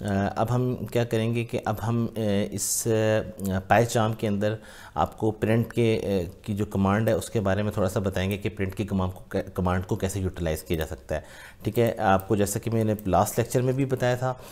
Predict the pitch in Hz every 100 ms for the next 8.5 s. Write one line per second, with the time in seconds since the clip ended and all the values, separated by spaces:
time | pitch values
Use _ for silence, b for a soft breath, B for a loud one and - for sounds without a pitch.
0 | B B B 92 92 104 131 131 120 131
1 | 120 104 110 117 123 127 - - - -
2 | - - - - 120 139 135 - - -
3 | - b b b b b - 117 120 120
4 | 127 - 127 - 104 127 120 127 127 123
5 | 123 110 117 104 98 95 127 - 113 113
6 | 110 - 120 85 98 95 90 82 80 82
7 | 82 B B B - 170 147 139 147 165
8 | 147 135 123 127 147